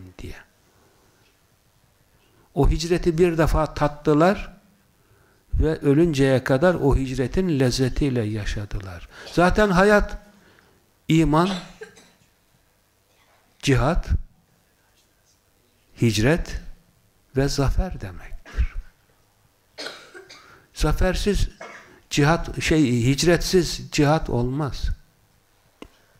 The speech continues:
Cihatsız da zafer. Bunlar birbirlerinin kardeşidirler. Ve manevi hicretini tamamlamayan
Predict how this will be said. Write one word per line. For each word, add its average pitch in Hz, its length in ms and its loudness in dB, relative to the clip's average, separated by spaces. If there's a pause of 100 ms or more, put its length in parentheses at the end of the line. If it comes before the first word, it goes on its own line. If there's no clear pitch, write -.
(2500)
Cihatsız 143 540 2
da 170 100 4
zafer. 123 560 -2 (2750)
Bunlar 135 400 -2
birbirlerinin 127 640 -2
kardeşidirler. - 1160 -6 (1120)
Ve 165 100 4
manevi 170 560 4
hicretini 165 560 0
tamamlamayan 160 920 0